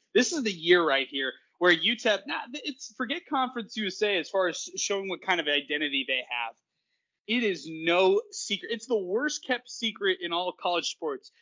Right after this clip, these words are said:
utep wants to be in the Mountain West so badly. I mean, they're all, all the rivalries are there for utep in years past. I mean, utep was a longstanding member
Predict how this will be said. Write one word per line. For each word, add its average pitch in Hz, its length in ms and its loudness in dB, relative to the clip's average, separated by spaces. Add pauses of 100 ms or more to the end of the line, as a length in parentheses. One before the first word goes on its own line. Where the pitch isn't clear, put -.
(120)
utep 240 580 0 (260)
wants 175 520 0
to 202 120 -2
be 165 340 -6
in 151 140 -6
the 123 80 -6
Mountain 131 600 -6
West 117 520 -4 (300)
so 320 280 4
badly. 247 520 2
I 220 80 4
mean, 262 160 4
they're 240 140 6 (140)
all, 262 420 2
all 262 180 -4
the 330 180 -4
rivalries 220 640 -4
are 156 120 -6
there 156 280 -4
for 160 80 -10
utep 147 480 -6 (140)
in 156 160 -6
years 156 360 -4
past. 135 360 -2
I 185 40 -8
mean, 170 160 -4 (200)
utep 233 400 0
was 202 220 4
a 156 260 2
longstanding 226 720 -2
member 196 400 -2